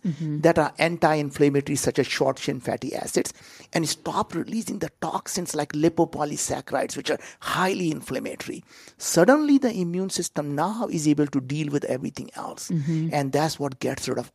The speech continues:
Speaker 2: all of these things we call diseases. They were nothing but the symptom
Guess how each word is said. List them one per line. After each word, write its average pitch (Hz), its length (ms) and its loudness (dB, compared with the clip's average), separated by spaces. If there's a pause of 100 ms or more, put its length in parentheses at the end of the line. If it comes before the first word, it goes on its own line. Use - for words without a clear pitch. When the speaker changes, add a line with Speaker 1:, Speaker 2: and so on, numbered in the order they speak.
(100)
Speaker 2:
all 165 400 4
of 156 120 -2
these 151 200 -4
things 135 200 -4
we 131 160 -6
call 123 220 -2
diseases. 127 600 -2 (320)
They 175 100 8
were 147 100 6
nothing 185 520 0
but 156 220 0
the 139 80 0
symptom 196 680 0